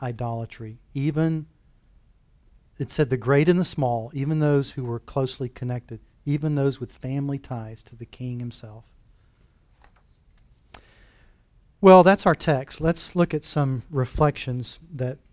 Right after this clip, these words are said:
I had considered. First of all, how do you respond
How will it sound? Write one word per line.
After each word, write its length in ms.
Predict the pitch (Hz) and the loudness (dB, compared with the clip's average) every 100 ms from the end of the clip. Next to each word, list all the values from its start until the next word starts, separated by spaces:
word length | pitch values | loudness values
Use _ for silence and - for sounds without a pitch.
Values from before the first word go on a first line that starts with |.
| _ _ _ _ _ _ _ - _ - | _ _ _ _ _ _ _ -20 _ -2
I 120 | 147 | 0
had 180 | 139 127 | 2 0
considered. 640 | 135 120 147 135 127 120 - _ _ _ _ _ _ _ _ _ - | -6 -2 2 2 2 -4 -12 _ _ _ _ _ _ _ _ _ 2
First 280 | 226 233 190 | 4 4 0
of 140 | 151 | 2
all, 400 | 143 131 127 127 - _ _ _ _ _ _ _ _ _ _ _ _ _ _ _ _ - | 2 2 0 -4 -14 _ _ _ _ _ _ _ _ _ _ _ _ _ _ _ _ -20
how 280 | - 226 277 | -4 0 2
do 100 | 240 | 2
you 280 | 160 170 170 | 2 2 2
respond 840 | 147 - - 131 123 113 113 | 2 -4 -6 -4 -4 -6 -10